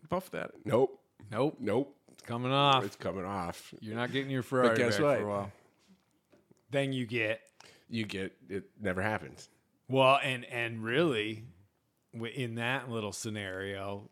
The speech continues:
Speaker 2: probably have to repaint the whole thing, and that way the paints match perfectly.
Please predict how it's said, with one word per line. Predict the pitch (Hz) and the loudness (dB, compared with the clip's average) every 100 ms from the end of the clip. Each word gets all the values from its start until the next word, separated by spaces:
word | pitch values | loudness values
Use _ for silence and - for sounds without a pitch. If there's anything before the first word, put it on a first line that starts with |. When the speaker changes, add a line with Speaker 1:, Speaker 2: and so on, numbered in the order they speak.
| _ | _
Speaker 2:
probably | - 120 135 139 113 110 | -2 6 6 6 2 -4
have | 104 95 | -6 -6
to | |
repaint | 110 110 120 101 | -4 -4 -4 -4
the | 92 | -4
whole | 98 110 110 | -2 0 0
thing, | 113 120 127 110 104 110 | -2 -4 -2 -4 -6 -10
and | 113 | -8
that | 107 95 | -6 -4
way | 101 | -4
the | 98 | -8
paints | - 120 117 - | -8 -8 -8 -8
match | 98 95 92 - - | -8 -6 -8 -10 -14
perfectly. | - 110 107 - 85 95 95 98 | -8 -4 -6 -8 -16 -14 -14 -12